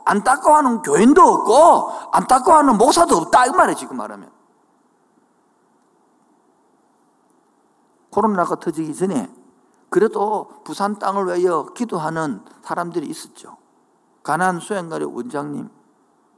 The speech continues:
돌아가시고 일 년도 안 되어서 우리 또 창녕 여순대 이번에 갑니다만 그 여-, 여순대 우리가 팔 년 동안 섬겼거든요. 그 원장님 정말 기도하는 사람이에요. 그분이 돌아, 돌아가셨어요.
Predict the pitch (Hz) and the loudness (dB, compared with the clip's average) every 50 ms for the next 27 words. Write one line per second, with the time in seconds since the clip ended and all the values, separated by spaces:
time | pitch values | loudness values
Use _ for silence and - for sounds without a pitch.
0 | _ _ _ _ _ _ - 185 185 175 160 151 156 156 - - 151 147 139 139 | _ _ _ _ _ _ -2 -2 0 0 0 -2 -4 -8 -8 -12 -12 -10 -8 -6
1 | 139 135 - - _ _ - 247 254 254 254 254 247 214 - 107 104 107 107 135 | -6 -8 -10 -14 _ _ -8 -6 -4 -2 0 0 0 -2 -4 -6 -8 -8 -6 -6
2 | 131 110 - - 101 87 - - _ _ - - - - - - _ - 143 165 | -6 -6 -8 -12 -16 -16 -18 -18 _ _ -20 -20 -20 -20 -20 -20 _ -2 2 2
3 | 170 - - 139 127 123 - - - 147 165 160 160 160 160 175 170 180 180 165 | 2 2 0 -8 -8 -8 -10 -12 -12 -10 -8 -8 -8 -2 -2 -2 -2 -2 -8 -6
4 | 147 139 131 117 127 135 147 135 127 - 120 135 135 123 127 110 107 113 110 110 | -6 -6 -4 -4 -4 -4 -4 -6 -6 -6 -6 -6 -6 -6 -6 -6 -6 -8 -8 -10
5 | - - _ - - 139 143 147 160 165 165 180 180 - 127 127 143 131 - - | -14 -16 _ -8 -6 -6 -6 -6 -8 -8 -10 -14 -14 -14 -14 -14 -14 -14 -14 -10
6 | - 208 254 240 247 233 214 190 151 135 - 165 143 135 120 - - - - 107 | -8 -8 -6 -6 -8 -8 -8 -8 -8 -8 -8 -10 -10 -10 -10 -10 -12 -12 -10 -8
7 | 107 117 127 165 - - _ _ - - - 156 143 110 110 113 110 135 127 131 | -6 -6 -8 -8 -10 -20 _ _ -20 -14 -6 -6 -4 -2 -2 -4 -4 -4 -6 -6
8 | 131 120 - - 139 156 214 240 247 247 247 - 330 311 254 196 165 139 - 131 | -6 -8 -10 -12 -10 -8 -6 -6 -6 -6 -6 -6 -6 -4 -4 -6 -6 -10 -12 -14
9 | 120 123 - - - _ _ _ _ _ _ _ _ _ _ _ _ _ _ _ | -14 -14 -14 -18 -20 _ _ _ _ _ _ _ _ _ _ _ _ _ _ _
10 | _ _ - - 262 233 233 220 180 - - 202 190 160 - 190 185 156 120 117 | _ _ -8 -8 -6 -4 -4 -6 -6 -6 -8 -8 -8 -10 -10 -12 -16 -16 -16 -18
11 | - - _ _ _ _ | -20 -20 _ _ _ _